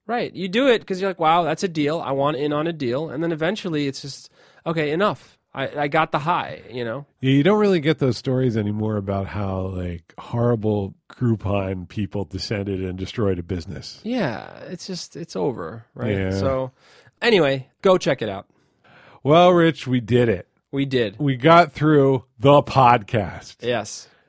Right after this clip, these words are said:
Speaker 2: And our listeners got through it with us.
Speaker 1: They sure did.
Speaker 2: We're
Speaker 1: Thank
Speaker 2: all,
Speaker 1: you for listening.
Speaker 2: we're all in a family
Speaker 1: We
Speaker 2: now.
Speaker 1: are appreciating, I have to say, the feedback we're getting and, and the audience that's kinda showing up on Twitter and, and emails. It's great.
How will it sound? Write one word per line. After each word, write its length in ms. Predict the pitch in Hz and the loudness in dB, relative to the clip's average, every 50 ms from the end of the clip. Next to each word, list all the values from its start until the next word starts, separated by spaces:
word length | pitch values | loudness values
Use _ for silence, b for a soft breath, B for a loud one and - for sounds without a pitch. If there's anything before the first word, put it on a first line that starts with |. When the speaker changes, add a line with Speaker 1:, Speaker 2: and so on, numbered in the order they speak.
| b | b
Speaker 2:
And 180 | - 123 123 120 | -6 -2 0 2
our 140 | 117 123 131 | 2 2 4
listeners 560 | 131 143 165 175 143 - 190 196 208 - - | 4 4 4 2 2 2 0 0 0 0 0
got 300 | 135 160 160 151 147 - | 0 2 2 2 0 -2
through 260 | - 151 165 185 202 | 0 2 4 4 4
it 100 | 214 170 | 4 4
with 260 | 185 180 180 165 - | 4 4 4 4 2
us. 400 | - 95 95 - - - - - _ _ | -2 -10 -10 -12 -16 -18 -20 -20 _ _
Speaker 1:
They 100 | - 117 | -12 -10
sure 260 | 110 - - 143 143 123 | -10 -6 -4 -4 -4 -2
did. 280 | 113 107 104 101 104 | -2 -2 -2 -2 -2
Speaker 2:
We're 120 | - - 160 | 0 2 2
Speaker 1:
Thank 80 | 196 - | 4 4
Speaker 2:
all, 40 | - | 2
Speaker 1:
you 80 | 175 | 0
for 100 | 139 139 123 | 0 0 -2
listening. 400 | 113 110 110 - - 110 98 98 | -2 -2 -2 -4 -4 -6 -4 0
Speaker 2:
we're 120 | 127 143 147 | 2 4 4
all 160 | 156 175 180 | 6 6 4
in 40 | 165 | 4
a 60 | 139 | 2
family 480 | 117 - 151 147 143 143 131 120 104 104 | 0 0 -2 -2 0 0 0 0 0 2
Speaker 1:
We 100 | - 196 220 | 2 4 4
Speaker 2:
now. 20 | 202 226 | 4 4
Speaker 1:
are 180 | 277 302 285 | 4 4 4
appreciating, 760 | 214 156 - - 170 151 147 - - 127 113 110 104 104 104 | 2 0 -2 -4 -4 -2 -2 -2 -2 -2 0 0 -2 -4 -6
I 80 | 104 117 | -6 -6
have 100 | 117 110 | -6 -8
to 100 | - 104 | -8 -12
say, 560 | - - 107 104 101 101 98 95 92 - - _ | -10 -8 -6 -4 -4 -4 -4 -6 -8 -10 -14 _
the 100 | - - | -16 -16
feedback 540 | - - - 143 147 147 151 139 139 135 131 | -14 -10 -8 -8 -6 -6 -4 -4 -6 -6 -8
we're 80 | 139 131 | -10 -10
getting 580 | 127 131 127 127 127 127 127 123 123 123 120 | -8 -6 -6 -6 -6 -6 -6 -6 -6 -8 -8
and, 140 | 113 101 101 98 | -10 -10 -12 -14
and 260 | - - 101 107 104 | -14 -14 -14 -12 -12
the 120 | 98 98 | -10 -10
audience 480 | 101 113 123 131 135 135 135 127 120 - | -8 -6 -6 -4 -4 -6 -6 -8 -10 -12
that's 180 | 123 113 - | -16 -18 -18
kinda 240 | - - 123 120 120 | -16 -14 -12 -12 -12
showing 320 | 113 - - 123 120 120 120 | -12 -10 -10 -10 -8 -8 -10
up 160 | 120 - - | -10 -12 -12
on 120 | - - | -16 -18
Twitter 600 | - - - 135 135 135 135 131 131 131 127 127 123 | -16 -12 -10 -8 -6 -4 -4 -2 -2 -2 -4 -4 -4
and, 440 | 117 107 101 98 98 95 92 87 87 | -6 -8 -10 -14 -16 -16 -16 -16 -16
and 100 | 92 92 | -16 -14
emails. 680 | 85 107 135 139 135 131 127 127 123 123 123 120 117 | -12 -8 -8 -6 -4 -4 -4 -4 -6 -6 -6 -8 -8
It's 160 | 113 104 - - | -12 -16 -16 -10
great. 300 | - 123 107 85 76 | -6 -6 -6 -6 -6